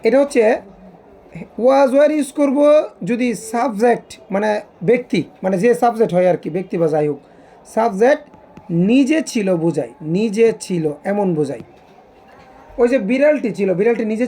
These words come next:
ছিল না। আমি শিক্ষক ছিলাম, আমি নিজে ছিলাম না। আর হেড বোঝায় মানে সাবজেক্টের কিছু ছিল, সাবজেক্টের কিছু ছিল এমন বোঝায়। আমি একটু আরেকটু ক্লিয়ার করি।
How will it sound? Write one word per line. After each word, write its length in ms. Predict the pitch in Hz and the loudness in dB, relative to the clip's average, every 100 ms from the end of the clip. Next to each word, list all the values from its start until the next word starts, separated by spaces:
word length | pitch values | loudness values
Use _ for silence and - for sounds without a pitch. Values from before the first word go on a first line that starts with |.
| - | -2
ছিল 100 | 220 233 | -4 -4
না। 40 | 320 - - - - | -8 -16 -20 -16 -6
আমি 140 | 214 247 254 | -2 -2 -2
শিক্ষক 240 | 277 220 - | -4 -4 -2
ছিলাম, 220 | 208 175 180 | -2 0 -2
আমি 120 | 196 226 | -2 0
নিজে 140 | 233 254 | 0 0
ছিলাম 200 | 240 220 233 | 0 0 -2
না। 60 | 339 - - - - 170 | -6 -12 -20 -20 -10 0
আর 80 | 190 151 | 0 2
হেড 240 | 190 247 233 214 | 2 2 0 -2
বোঝায় 320 | 277 240 233 320 | 0 2 2 2
মানে 160 | 226 294 466 _ _ - - - | 0 0 -2 _ _ -20 -18 -2
সাবজেক্টের 640 | 240 269 240 262 262 269 269 | 0 0 0 0 2 0 2
কিছু 160 | 226 220 | -2 -2
ছিল, 140 | 190 160 139 - | -2 -4 -4 -2
সাবজেক্টের 880 | 185 185 165 196 190 202 202 254 320 - - _ - 123 - - - - - | 0 0 -2 -2 -2 -2 2 2 2 -2 -14 _ -20 -20 -20 -20 -20 -20 -12
কিছু 400 | 208 196 175 247 269 349 523 - - - _ - _ - - - | -8 -8 -6 -2 0 2 0 -2 -20 -20 _ -20 _ -20 -20 -16
ছিল 200 | - 233 185 - - 254 | -4 -2 0 -2 -2 0
এমন 160 | 269 240 180 | 2 2 0
বোঝায়। 280 | 160 143 - 196 | 0 -2 -6 -4
আমি 80 | 226 | -2
একটু 100 | 233 | 0
আরেকটু 200 | 196 175 180 | -2 -2 -4
ক্লিয়ার 180 | 180 165 | -2 -2
করি। 120 | 262 | -8